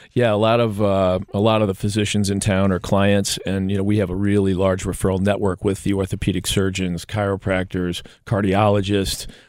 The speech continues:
uh, physical therapy clinics. Uh, I'm on the phone with them every week to make sure if we are meeting with someone who is a patient of one of those, uh, doctors, um, that we are all on the same page for the patient slash client.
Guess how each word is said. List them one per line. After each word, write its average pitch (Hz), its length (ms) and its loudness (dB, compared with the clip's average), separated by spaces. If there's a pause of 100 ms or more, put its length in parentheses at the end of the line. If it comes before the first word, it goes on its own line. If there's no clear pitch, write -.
uh, 62 160 -6
physical 107 380 -2
therapy 107 400 2
clinics. 104 680 -2
Uh, 90 200 -2
I'm 107 160 0
on 104 140 2
the - 80 -2
phone 107 240 0
with 101 120 0
them 104 180 2
every 101 180 0
week 101 360 0
to 101 100 -2
make 98 160 0
sure 101 240 0
if 98 160 0
we 107 160 2
are 104 340 2 (640)
meeting 120 340 6
with 107 220 2
someone 107 320 2
who 101 160 4
is 120 200 4
a 107 140 -2
patient 101 500 0
of 101 140 -6
one 104 160 -2
of 101 120 -4
those, 98 420 -2 (100)
uh, 95 220 -2 (120)
doctors, 101 600 0 (460)
um, 92 640 0
that 98 260 2
we 104 140 2
are 101 160 2
all 104 160 2
on 95 100 -2
the 95 60 -2
same 98 280 0
page 101 360 2
for 104 260 0
the 95 240 2
patient 101 500 0
slash 92 380 0
client. 82 560 -2